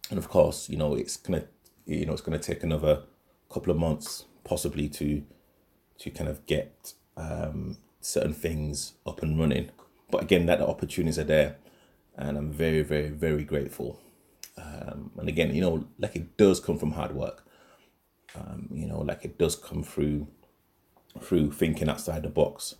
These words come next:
and, you know, being, like, someone that, that does a lot of the stuff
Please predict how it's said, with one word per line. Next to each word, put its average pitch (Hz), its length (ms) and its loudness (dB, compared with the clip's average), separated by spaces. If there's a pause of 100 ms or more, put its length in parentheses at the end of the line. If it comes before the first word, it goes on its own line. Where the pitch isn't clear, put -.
(680)
and, 76 600 -4
you 76 120 -6
know, - 20 -4
being, 80 300 0
like, 78 180 0
someone 80 720 0 (220)
that, - 540 0 (520)
that - 340 2
does 78 160 2
a 82 40 0
lot 80 240 4
of - 60 0
the - 40 -4
stuff - 500 0